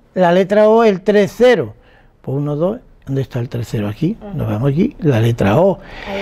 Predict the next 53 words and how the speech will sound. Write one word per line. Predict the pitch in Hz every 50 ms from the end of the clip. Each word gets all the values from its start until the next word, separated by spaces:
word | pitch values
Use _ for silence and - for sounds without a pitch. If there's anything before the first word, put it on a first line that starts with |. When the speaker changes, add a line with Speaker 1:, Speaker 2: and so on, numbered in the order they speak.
| 196 -
Speaker 2:
está. | - - - 151
Speaker 1:
Eh, | 165 185 165 170 - - - -
la | - 160 170 170 160 160
letra | 175 202 214 214 226 220 220 226
L, | 240 247 240 220 190 143 147
el | 143 135
cinco | - - 208 208 220 202 - 214 208 220
uno, | 247 262 247 175 139 123
¿dónde | 131 143 160 170
está | 160 - - 180
el | 180 147
cinco | - 185 180 180 170 - - 208
uno? | 254 247 190 131 104 95 - _ -
Pues | - 123 120
lo | 113
buscamos, | 113 113 - - 156 156 139 110 110
cinco | - 160 156 160 151 - 175
uno, | 196 202 165 113 110
la | 117 113 107
letra | 113 113 107 120 - 165 180 - - - -
L, | - 110 107 104 - 190 262 320 - - -
Speaker 2:
Ujú. | 208 208 190 - 214
Speaker 1:
aquí | - 131 - - 151 143
está. | - - - 180 190 190 185 - - - - - - - - -
Y | 165 165
por | 170 202 202
último, | 220 214 202 196 - 226 220 220 240 247
la | 208 175 147 139
letra | 156 175 180 - 202 208 214 220 233 247 254
A, | 285 339 - _ _ _ _ _ _ _
pues | - 156 147 - -
es | 175 147 127 -
cero | - 156 139 117 113
cero. | 104 - - 120 113 185 151 190 - - - - - -
Speaker 2:
¿Y | 262 294
Speaker 1:
Pues | - 175
Speaker 2:
ese | - 320
método | 330 330 330 359 359 349
ya | 339 320
lo | 311 330
ha | 330
presentado | 330 330 320 339 320 311 320 320 320 320 339
usted | 320 - - 330 320 311
ya | 302 294 302 330 359 370
a | 349
las | 311 294 285 277 262
instituciones | 285 277 262 - 247 254 247 233 - 254 254 262 294 294 277 262 262 262 254 -
o | 262 240 240 233 233 233 233 233 233
en | 233 233 226
sitios? | - - 254 226 226 247 247 233 233 233
Speaker 1:
Sí, | 226 226 175 190 185 131
yo, | 160 180 208
yo | 208 147 135 156 170 185 180 170